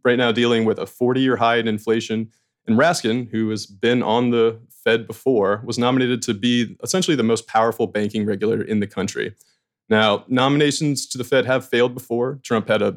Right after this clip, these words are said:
pretty controversial pick in twenty twenty that even some Senate Republicans ultimately opposed.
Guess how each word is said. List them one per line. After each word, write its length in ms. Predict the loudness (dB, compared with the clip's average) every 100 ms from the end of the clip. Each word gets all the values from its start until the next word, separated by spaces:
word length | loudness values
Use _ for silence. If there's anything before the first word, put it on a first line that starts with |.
| _
pretty 160 | -2 0 0
controversial 540 | -2 0 -2 -2 -4
pick 220 | -2 -2
in 80 | -2
twenty 260 | -4 -2 -2
twenty 280 | -2 0 0
that 240 | -2 -4 -4
even 240 | -2 0
some 220 | 0 0
Senate 220 | 0 0 0
Republicans 580 | -2 -4 -2 -2 -2
ultimately 380 | -2 -2 0 -2
opposed. 560 | -2 2 2 0 -8